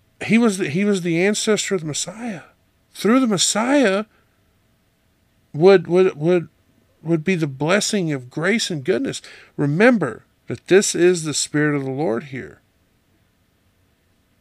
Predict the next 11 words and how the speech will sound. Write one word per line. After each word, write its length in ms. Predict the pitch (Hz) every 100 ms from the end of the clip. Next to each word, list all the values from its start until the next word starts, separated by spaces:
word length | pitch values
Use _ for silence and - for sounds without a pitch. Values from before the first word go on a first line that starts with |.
| _ _ -
The 100 | 135
one 200 | 175 180
speaking 460 | - 156 - 226
to 60 | 147
Abraham 420 | 180 233 156 160
is 100 | 151
the 80 | 147
Spirit 280 | - 208 220
of 80 |
the 40 | 143
Lord. 400 | 143 247 240